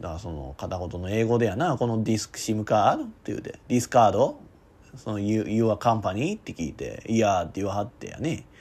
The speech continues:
うん。で、だからそれなんか、「No, you, not, do-、I, I don't use this simカード」って言ってね。その言うな、ちょっと多分言い間違ってんねやろなと思うけども、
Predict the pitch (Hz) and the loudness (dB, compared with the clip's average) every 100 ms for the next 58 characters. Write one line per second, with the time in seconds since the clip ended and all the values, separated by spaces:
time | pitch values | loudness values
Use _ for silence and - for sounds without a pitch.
0 | - - - - - 85 76 71 57 62 | -20 -20 -20 -18 -12 -10 -8 -10 -12 -14
1 | - - - 87 90 95 87 92 90 90 | -16 -16 -12 -6 -4 -4 -4 -6 -8 -6
2 | 87 87 90 101 104 104 120 110 - - | -8 -6 -6 -2 0 2 4 2 -2 -14
3 | - 95 101 117 117 - - 104 110 101 | -10 -6 -2 0 -2 -4 -10 -2 0 2
4 | 101 98 98 - 110 107 110 107 107 73 | -2 -6 -8 -4 -2 0 2 0 0 -4
5 | - 98 95 107 123 135 - 110 117 139 | -10 -6 -4 -2 -2 -4 -4 2 4 4
6 | 147 - - - 98 - - - 98 98 | 2 -6 -14 -4 -4 -4 -14 -10 -8 0
7 | 113 95 76 73 67 65 135 170 95 98 | 2 2 0 -10 -10 -6 -4 -4 -6 0
8 | 104 104 95 95 98 98 95 101 120 117 | 2 2 0 -4 -2 -2 0 0 0 0
9 | 120 147 147 151 117 139 117 131 156 110 | 6 4 6 0 2 2 2 4 4 2
10 | 92 98 | 0 -4